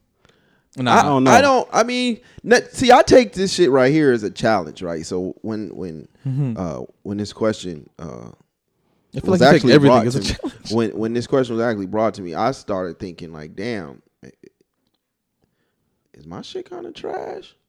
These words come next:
Speaker 1: See, my
Speaker 3: Like,
Speaker 1: fo-
Speaker 3: there are times where, there are times where, you know what I mean, we'll be, we'll both be in the mood and shit, and then,
Speaker 2: Yeah.
Speaker 3: you know,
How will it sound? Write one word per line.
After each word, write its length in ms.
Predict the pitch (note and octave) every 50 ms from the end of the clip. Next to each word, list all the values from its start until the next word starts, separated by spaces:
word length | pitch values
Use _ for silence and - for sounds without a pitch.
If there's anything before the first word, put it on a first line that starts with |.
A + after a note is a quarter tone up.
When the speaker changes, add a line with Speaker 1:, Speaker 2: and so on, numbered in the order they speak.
| _ _ _ _ _ _ _ _
Speaker 1:
See, 180 | - - F3 E3+
my 100 | E3+ F3+
Speaker 3:
Like, 120 | F#3 F#3 -
Speaker 1:
fo- 60 | A3+
Speaker 3:
there 120 | B3 C#4+
are 120 | C#4+ C4 A3
times 540 | - - G#3 A3 B3 B3+ A#3+ A3 F#3+ D#3
where, 480 | E3+ E3 E3+ E3 D#3+ D3+ D3 C#3+ D3 - _ _ _ _ _ _ _ _ _ _ _ _ _ _ _ _ _ _ _
there 120 | D3 G#3+ C#4+
are 60 | D#4 -
times 460 | - F#3+ G#3+ B3 C4 B3 A3 F3 D#3+
where, 480 | D#3+ D#3+ D3+ C#3+ C#3 C3+ C3 C3+ C#3 _ _ _ _
you 100 | - D3
know 100 | E3+ D#3+
what 60 | D#3 D#3+
I 40 |
mean, 400 | D#3+ F3 F3 F3+ F3+ F3 F3 E3+ -
we'll 240 | - C#3+ D#3 D#3 D3+
be, 460 | C#3 C#3+ C#3+ C#3 C#3 C3+ C#3 C3+ _ _ _ _ _ _ _ _ _ _ _ _ _ _ _ _ _ _ _ _ _ _ _ _ _
we'll 140 | A2+ B2 C3
both 220 | A2+ A#2 B2 A#2+
be 140 | A2 A#2+ B2
in 60 | B2+
the 60 | C3 C3
mood 400 | B2+ A#2+ A2 A2 A2 A2 A2+ G#2+
and 120 | G#2+ G2+
shit, 300 | - - A2 A2 A2 F#2
and 160 | F#2+ G2 G2
then, 400 | F#2+ G2 G2 F#2 F#2 F2+ E2 F#2 _ _ _
Speaker 2:
Yeah. 280 | _ A#2 G#2 F#2+ E2 - -
Speaker 3:
you 120 | E2+ F#2+
know, 320 | F#2 F2 F2 F#2+ G#2 G#2+